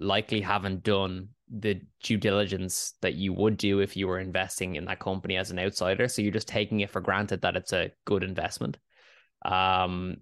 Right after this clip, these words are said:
so there are lots of things to consider here that, yes, just because you have stock in this particular company, that doesn't necessarily make it a good investment. And it could be in your best interest to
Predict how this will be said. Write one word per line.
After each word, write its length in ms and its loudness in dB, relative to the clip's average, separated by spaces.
so 160 -2
there 220 6
are 60 8
lots 240 4
of 80 -4
things 240 2
to 60 -8
consider 400 2
here 260 4
that, 220 0
yes, 380 2
just 200 -4
because 280 0
you 120 0
have 540 0
stock 640 -2
in 140 0
this 140 0
particular 420 -2
company, 480 -2
that 300 -2
doesn't 320 2
necessarily 560 0
make 320 0
it 100 2
a 20 0
good 220 0
investment. 640 -4
And 100 -4
it 140 -8
could 420 2
be 260 4
in 120 0
your 120 -2
best 300 -2
interest 460 -4
to 200 0